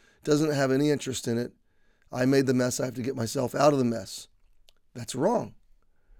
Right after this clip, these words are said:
Uh, Jesus is the Savior, not me. And he knows my sin. And only he can ultimately deliver me. So David, uh, courageously, audaciously prays,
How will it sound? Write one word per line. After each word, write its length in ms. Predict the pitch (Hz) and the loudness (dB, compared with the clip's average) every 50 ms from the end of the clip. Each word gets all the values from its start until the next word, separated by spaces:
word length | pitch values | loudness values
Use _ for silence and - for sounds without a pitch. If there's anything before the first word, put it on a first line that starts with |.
| _ _ - - _ | _ _ -20 -20 _
Uh, 100 | - - - - | -20 -20 -20 -12
Jesus 460 | 160 120 143 190 190 180 147 - - | -4 -2 0 0 0 0 -2 -2 -4
is 140 | 139 113 107 | -4 -4 -4
the 80 | - | -8
Savior, 440 | - - - 123 120 117 123 147 151 | -8 -4 -2 0 0 0 -2 -2 -2
not 240 | 135 131 127 - - | -2 -2 -4 -4 -6
me. 280 | 143 - 214 139 - _ _ _ _ _ _ _ _ _ _ _ | -6 -6 -6 -8 -12 _ _ _ _ _ _ _ _ _ _ _
And 120 | - 113 | -8 -4
he 60 | 120 | -2
knows 280 | 120 127 135 156 196 185 | 0 2 4 4 4 2
my 140 | 156 139 117 | 0 -4 -4
sin. 440 | 104 - - 127 123 123 131 175 160 - - _ _ _ _ _ _ _ _ _ _ _ _ _ _ _ _ _ _ _ _ _ _ _ _ _ _ _ _ _ _ - - _ _ _ _ | -4 -6 -8 -8 -8 -8 -8 -10 -10 -14 -20 _ _ _ _ _ _ _ _ _ _ _ _ _ _ _ _ _ _ _ _ _ _ _ _ _ _ _ _ _ _ -20 -20 _ _ _ _
And 100 | 123 117 | -4 0
only 220 | 127 135 143 139 | 0 2 2 0
he 160 | 123 135 196 | 0 -2 -4
can 160 | 165 - 147 | -4 -2 2
ultimately 560 | 143 135 127 123 127 135 123 120 120 127 120 - - | 2 2 2 2 0 0 0 -2 -2 -4 -6 -12 -16
deliver 440 | - - 131 120 120 135 127 127 120 | -12 -8 -4 2 2 2 2 2 0
me. 260 | 110 113 135 160 156 - - - _ _ | 0 0 0 -2 -4 -10 -20 -20 _ _
So 160 | _ - - 135 | _ -6 -6 -2
David, 480 | 117 135 139 175 196 143 135 143 156 - _ _ _ _ _ _ _ _ _ _ _ _ _ _ | 4 4 4 6 6 4 2 0 0 -8 _ _ _ _ _ _ _ _ _ _ _ _ _ _
uh, 220 | - - - - - 165 180 185 _ _ _ _ _ _ _ _ _ _ _ _ _ _ _ _ _ _ _ | -16 -14 -14 -14 -16 -18 -20 _ _ _ _ _ _ _ _ _ _ _ _ _ _ _ _ _ _ _ _
courageously, 920 | - - - 139 131 135 143 208 233 202 147 107 - - - - - _ _ _ _ _ _ _ _ _ - | -10 -6 -4 0 4 4 4 4 2 0 -4 -6 -6 -10 -14 -16 -18 _ _ _ _ _ _ _ _ _ -8
audaciously 800 | 135 120 113 139 151 196 190 - 135 - - - 113 107 95 - _ _ _ _ _ | -8 -6 0 2 2 2 2 0 -6 -8 -8 -10 -12 -16 -16 -18 _ _ _ _ _
prays, 400 | - - 131 120 107 101 92 | -2 2 2 2 2 0 -4